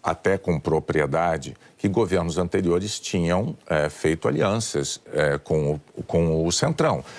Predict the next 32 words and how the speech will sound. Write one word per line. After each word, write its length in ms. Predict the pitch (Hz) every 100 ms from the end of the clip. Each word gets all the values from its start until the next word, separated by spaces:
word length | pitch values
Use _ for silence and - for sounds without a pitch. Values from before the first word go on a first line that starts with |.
| - - -
Mas 220 | - 131 156
o 40 |
senhor 200 | - 175
disse 300 | 101 113 98
criticamente 880 | - 120 165 - 92 82 101 117 -
que 40 |
esses 220 | 95 92
governos 480 | 85 85 82 73 73
anteriores 760 | 78 73 71 69 104 117 69 - - - -
tinham 320 | - 139 135
feito 920 | 107 - 123 117 - 104 95 90 80 - - - -
nomeações, 1080 | 175 170 156 113 - 113 92 98 - - - - -
é, 240 | - 98 101
com 160 | 110
interesse 480 | 131 131 120 120 -
político 540 | - 135 110 113 - 120
partidário 680 | 107 101 98 78 110 107 -
e 100 | 135
que 160 | -
isso 380 | 131 143 - 123
tinha 340 | - 143 139 - - _
tudo 380 | 185 208 - 180
pra 200 | 160 151
dar 160 | 151
errado. 260 | 139 107 107
O 40 |
senhor 120 | - 143
chegou 260 | 143 139
até 160 | 139 151
a 40 |
concluir 400 | 131 143 - 127
assim, 340 | 139 - 104